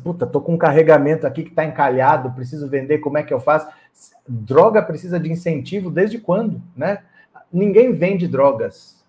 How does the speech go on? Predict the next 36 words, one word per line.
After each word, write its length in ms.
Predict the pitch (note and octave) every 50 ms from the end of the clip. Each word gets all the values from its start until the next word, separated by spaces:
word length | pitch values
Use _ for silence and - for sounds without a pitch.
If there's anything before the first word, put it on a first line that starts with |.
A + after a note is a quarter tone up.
| _
As 140 | - B2+ A#2+
drogas 320 | B2+ C#3+ E3+ F3+ F#3 E3+
se 80 | F3 D#3
vendem 260 | C#3 D#3+ F3 F3 F3
sozinhas, 760 | E3 - F3+ E3+ C#3+ A#2+ A#2 C3+ D3 C#3 A#2+ A2+ - - _ _
essa 180 | - A#2+ A#2+ -
é 40 | B2
que 60 | C#3
é 40 | C3+
a 40 |
verdade. 440 | C3 D3+ C#3 A#2+ A2+ A2 G#2+ G#2 - _ _ _ _ _ _ _
Lancelotti, 640 | D3 F3 F#3+ F3+ F3+ G3+ F3 E3 F#3 G3 F#3+ -
por 120 | F3 F#3+ E3+
sua 200 | - - G#3 G3
vez, 280 | D3 D#3 F#3+ G3 E3+
diz 200 | C#3 D#3 F3+ F3
que 80 | - G3
eles 160 | F#3+ F3 D3
não 200 | E3 F#3 A3 A3
têm 160 | A3 A3+ G#3+
provas 360 | - - E3+ F3 F3 F3+ F3 F3
pra 120 | F3 E3+
sustentar 540 | D#3+ - - - - F3+ E3 D#3 - D3 D#3
essas 240 | D3+ D3+ D#3 C#3+ C#3+
afirmações. 840 | D3 - - D#3+ D3+ D#3 D#3+ D3+ - - F#3 F#3 F3 D3 B2 - _ _ _ _ _ -
Eles 240 | F#3+ G3+ G3 E3+ -
ficam 260 | G#3 G#3+ G#3 G3 E3+
personalizando 840 | F3 G#3 G#3+ G#3+ G#3+ G#3+ G#3 G3+ G#3 G3+ G3+ D#3+ C3 D#3 E3+ E3 E3
e 20 |
criminalizando 840 | E3 - F3 G3+ G3 G3 F#3+ F#3+ F#3+ F#3+ F#3+ D#3+ B2+ C3+ C#3+ D3+ D3+
pra 160 | D#3 D#3+ D#3+ -
fugir 260 | - E3+ D3 B2 D3+
do 140 | D3+ D#3+ D#3+
debate 440 | D3+ E3 D#3+ C#3 C3 C#3 C#3+ -
da 120 | - D3 C#3
questão. 520 | - E3+ D#3+ - - - F#3+ F#3 D#3+ -